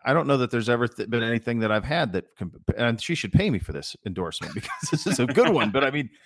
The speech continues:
to me, it's, like, as good as, as Pappy Van Winkle bourbon is Jenny's ice cream. I mean, it's on that level. Like, I just think second place is eighth. I don't have anything that's close.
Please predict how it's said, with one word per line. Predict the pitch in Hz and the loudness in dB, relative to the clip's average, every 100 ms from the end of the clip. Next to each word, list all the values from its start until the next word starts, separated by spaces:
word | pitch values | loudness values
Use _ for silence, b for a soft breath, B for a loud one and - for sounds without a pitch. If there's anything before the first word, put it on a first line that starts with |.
| b - - | b -2 2
to | 196 | 4
me, | 233 240 | 4 4
it's, | 175 - | 4 4
like, | 156 147 | 2 2
as | 147 123 | -2 2
good | 160 165 | 2 4
as, | 151 131 - | 2 -2 -4
as | 131 127 - | 0 0 0
Pappy | 143 139 143 | 0 0 2
Van | 131 131 | 2 2
Winkle | 135 127 | 0 0
bourbon | 110 165 120 80 | 2 2 2 -4
is | 80 - | -8 -6
Jenny's | 110 113 107 | -4 -4 -2
ice | 117 123 | -2 -2
cream. | - 85 69 | -6 -12 -2
I | |
mean, | 123 127 | 0 0
it's | 127 | 0
on | 127 | 0
that | 123 120 | 0 2
level. | 147 120 85 | 2 2 -2
Like, | 98 120 | -4 -6
I | |
just | 113 120 | -6 -6
think | - 117 | -6 -8
second | - 127 117 90 | -4 -4 -4 -6
place | 120 113 | -4 -4
is | 98 117 | -4 -2
eighth. | 117 - | -2 -2
I | 107 | -2
don't | 110 | -2
have | 107 | -4
anything | 101 107 - 104 | -4 -6 -6 -6
that's | 90 | -8
close. | - 123 95 - | -2 -2 -2 -8